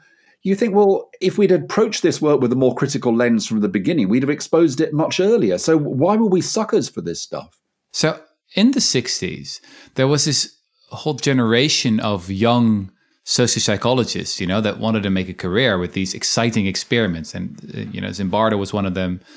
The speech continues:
Speaker 2: Stanley Milgram was one of them, and there were others as well. And I think what they did is they sort of created a modern version of veneer theory, right? So the modern version was, look, here you have normal, average, healthy people.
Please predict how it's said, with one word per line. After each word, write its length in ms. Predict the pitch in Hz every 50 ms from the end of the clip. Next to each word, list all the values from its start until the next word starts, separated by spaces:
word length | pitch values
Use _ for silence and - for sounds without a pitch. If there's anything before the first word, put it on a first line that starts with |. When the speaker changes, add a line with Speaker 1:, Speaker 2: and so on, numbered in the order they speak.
| - - -
Speaker 2:
Stanley 340 | - - 113 95 95 92 92
Milgram 380 | 92 98 104 113 110 104 95
was 140 | 98 92 -
one 120 | 98 92
of 80 | 92 85
them, 140 | 92 92 92
and 100 | 90 90
there 80 | 98
were 140 | 92 95 104
others 260 | 107 107 104 101 92
as 160 | 98 92 - -
well. 320 | 127 113 95 90 - - _ _ _ - - - - - -
And 400 | - 120 127 127 127 127 123 - _ _ _ _ _ _ -
I 100 | 143 135
think 340 | - - - 254 254 214
what 180 | 156 127 120 110
they 120 | 120 110
did 280 | 92 90 143 147 120 -
is 160 | - 110 98
they 100 | - 117
sort 240 | 110 - - 147 127
of 240 | 120 98 - - _ _ _ _ _ _ _ _ _ _ -
created 400 | - 135 127 131 139 131 127 117
a 60 | 117
modern 480 | 113 113 120 127 139 135 135 120 110 95
version 400 | 101 104 101 101 95 90 87 85
of 140 | 82 -
veneer 400 | - - - 107 98 92 90 92
theory, 440 | 90 - - 95 80 78 82 87 - -
right? 260 | - 98 107 123 123
So 140 | - - 120
the 80 | 110 113
modern 320 | 110 127 151 170 165 135
version 340 | 107 117 120 117 107 113 104
was, 260 | 104 104 101 92 - - - - - - _
look, 220 | - 135 156 151 151
here 220 | - - 151 170
you 180 | 165 151 143 123
have 220 | 117 117 104 104
normal, 500 | 110 107 113 120 123 123 120 117 113 113
average, 460 | 104 110 110 101 101 107 110 104 104
healthy 320 | - 110 107 107 - - 98
people. 520 | - - 127 123 123 - 123 110 104 104